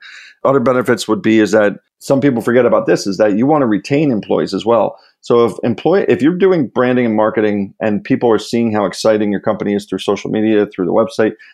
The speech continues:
they get more excited about working there because they're like, "Oh, there's a future here." So you retain employees better. It helps spread the word. People will share your,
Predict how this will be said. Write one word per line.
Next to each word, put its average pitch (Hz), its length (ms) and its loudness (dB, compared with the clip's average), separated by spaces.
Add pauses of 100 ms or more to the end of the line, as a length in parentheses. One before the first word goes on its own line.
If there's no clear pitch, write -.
(100)
they 127 100 4
get 123 200 2
more 147 160 2
excited 127 400 0
about 110 240 2
working 98 320 -2
there 78 160 -2
because 95 320 -4
they're 98 80 2
like, 101 240 2
"Oh, 120 160 4
there's 104 160 0
a 98 40 0
future 139 380 0
here." 95 260 -4 (260)
So - 120 -2
you 117 140 4
retain 135 560 0
employees 98 480 -2
better. 101 360 -2 (320)
It 113 120 0
helps 127 260 0
spread 135 300 0
the 110 80 0
word. 135 360 2 (140)
People 117 420 0
will 104 140 2
share 120 400 2
your, 110 560 0